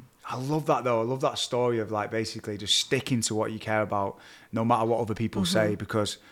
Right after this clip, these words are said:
Speaker 1: you can have doubters in anything that you do. And it's so important.
Speaker 2: Hundred percent.
Speaker 1: It is difficult sometimes to back yourself
Speaker 2: Yeah.
Speaker 1: because you, sometimes you think you're crazy and people make
Speaker 2: Yeah.
Speaker 1: you feel like you're crazy, right?
Speaker 2: Yeah.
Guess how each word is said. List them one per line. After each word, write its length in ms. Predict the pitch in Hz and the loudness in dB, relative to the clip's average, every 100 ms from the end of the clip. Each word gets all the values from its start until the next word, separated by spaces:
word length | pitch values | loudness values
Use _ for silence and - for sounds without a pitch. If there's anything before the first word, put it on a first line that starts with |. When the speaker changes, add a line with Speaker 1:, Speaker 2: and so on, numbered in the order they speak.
| - _ | -20 _
Speaker 1:
you 120 | 113 | -6
can 280 | - 120 113 | 2 2 4
have 260 | 107 107 - | 0 -4 2
doubters 360 | 110 110 110 | 4 4 0
in 100 | 107 | 0
anything 340 | 113 131 - 113 | 2 2 2 -2
that 100 | 104 | -2
you 80 | 107 | -2
do. 280 | 107 98 - - - - | 0 -2 -6 -20 -20 -8
And 120 | 110 | -4
it's 140 | 113 - | -2 2
so 200 | 131 131 | 4 4
important. 340 | 117 123 - | 4 2 2
Speaker 2:
Hundred 60 | 147 | 4
percent. 120 | 196 | 4
Speaker 1:
It 40 | - | 6
is 40 | |
difficult 420 | 196 196 - 185 165 | 6 6 6 4 2
sometimes 340 | 151 139 120 | 0 0 0
to 60 | 117 | 0
back 240 | 127 - | -2 0
yourself 320 | 110 113 104 | 2 4 4
Speaker 2:
Yeah. 40 | - | 0
Speaker 1:
because 160 | 117 117 | -4 -2
you, 60 | |
sometimes 300 | 170 180 160 135 | 0 2 0 0
you 40 | |
think 140 | 139 120 | -4 -6
you're 80 | |
crazy 360 | - 127 131 113 | 4 6 6 4
and 100 | 101 | 2
people 200 | 180 175 | 2 6
make 180 | 147 175 | 6 10
Speaker 2:
Yeah. 160 | 202 | 10
Speaker 1:
you 40 | 190 | 10
feel 60 | 139 | 10
like 100 | 123 | 8
you're 80 | 117 | 6
crazy, 340 | 117 110 101 | 6 6 4
right? 300 | 98 127 151 | 6 8 8
Speaker 2:
Yeah. 180 | 196 | 2